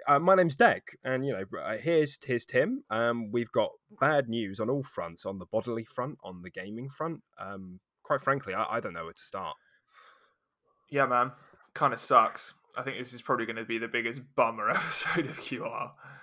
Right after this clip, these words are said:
Speaker 2: um, ever,
Speaker 1: <laughs>
Speaker 2: to be brutally honest. Um, yeah, but, um, yeah, so we're, we're kind of a little bit,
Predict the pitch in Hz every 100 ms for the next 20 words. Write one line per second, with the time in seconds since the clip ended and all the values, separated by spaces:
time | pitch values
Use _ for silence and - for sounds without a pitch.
0 | - - - - 190 - 185 - 170 -
1 | 139 - - 117 104 107 104 107 110 120
2 | 170 139 - 113 113 110 113 117 - _
3 | _ _ _ _ - 131 131 151 110 107
4 | - 113 104 113 113 110 107 120 120 117
5 | 120 113 113 113 110 - 117 127 117 107
6 | 107 107 104 107 104